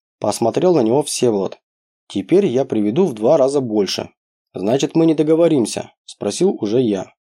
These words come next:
«Присоединишься ко мне, договоримся», состряпал хитрое лицо Всеволод. «Значит, нет»,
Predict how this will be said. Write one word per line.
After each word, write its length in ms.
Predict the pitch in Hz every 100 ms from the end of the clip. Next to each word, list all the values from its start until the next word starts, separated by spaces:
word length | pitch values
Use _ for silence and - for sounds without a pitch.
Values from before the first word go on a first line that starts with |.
| _ -
«Присоединишься 760 | 110 - 139 180 254 220 131
ко 120 | -
мне, 140 | 101 90
договоримся», 840 | 143 170 165 139 101 92 - 101 _ _ _
состряпал 540 | - 104 175 202 156
хитрое 340 | - 139 117 104
лицо 260 | 101 180
Всеволод. 500 | 170 - 120 95 - _ _ _ _ _
«Значит, 500 | 101 107 151 185 120
нет», 320 | 101 92 -